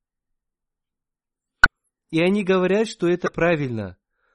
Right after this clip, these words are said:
поскольку рукопожатие не являлось их традицией. Они говорят, что их традицией всегда было подносить руку к козырьку,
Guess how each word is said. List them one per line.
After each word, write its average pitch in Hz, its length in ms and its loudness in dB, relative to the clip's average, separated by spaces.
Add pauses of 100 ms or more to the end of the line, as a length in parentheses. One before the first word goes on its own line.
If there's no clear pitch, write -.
(120)
поскольку 185 540 0
рукопожатие 175 840 0
не 156 200 0
являлось 165 480 2
их - 160 0
традицией. 127 760 -4 (2000)
Они 170 260 2
говорят, 190 400 8
что - 180 2
их 180 200 4
традицией 170 640 2
всегда 170 420 2
было 165 300 4
подносить 151 580 0
руку 156 320 0
к - 60 -16
козырьку, 147 600 0